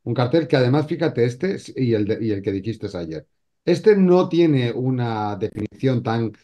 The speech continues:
rotunda y clara como la que tenía el cartel de ayer, pero para mí es importante porque es un gremio. El gremio de sanitarios canarios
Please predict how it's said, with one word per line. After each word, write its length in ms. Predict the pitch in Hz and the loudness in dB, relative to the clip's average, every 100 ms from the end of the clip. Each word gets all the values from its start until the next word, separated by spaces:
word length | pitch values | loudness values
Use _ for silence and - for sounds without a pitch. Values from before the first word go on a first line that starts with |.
| _ _ | _ _
rotunda 880 | 110 104 101 95 147 139 117 110 110 | -6 -4 -2 2 4 6 4 0 -4
y 160 | - 104 | -4 -6
clara 580 | 120 131 123 110 123 - _ _ _ | -2 0 0 -2 -6 -12 _ _ _
como 360 | 117 117 123 | -4 0 0
la 140 | 123 107 | 0 -2
que 80 | 101 | -4
tenía 260 | 101 110 | -4 -4
el 60 | 107 | -4
cartel 340 | 107 98 107 | -6 -4 -2
de 60 | 113 | 2
ayer, 380 | 135 139 151 - _ - | 4 4 2 -6 _ -2
pero 180 | 131 | 0
para 160 | 127 135 | 2 2
mí 80 | 180 | 0
es 120 | 180 | 0
importante 580 | 196 180 175 170 160 208 | -4 -4 -4 -4 -2 -2
porque 360 | 165 147 143 | -2 -2 0
es 220 | 160 156 180 | -2 -2 0
un 160 | 165 | 2
gremio. 420 | 165 151 107 87 - _ - | 2 2 0 -4 -12 _ -10
El 120 | 107 | -2
gremio 300 | 123 190 185 | 0 2 4
de 80 | 165 | 2
sanitarios 720 | - 143 135 175 160 120 107 | 2 0 0 0 0 0 -2
canarios 840 | - 117 151 170 175 175 139 - | -8 -4 -2 0 0 0 -8 -16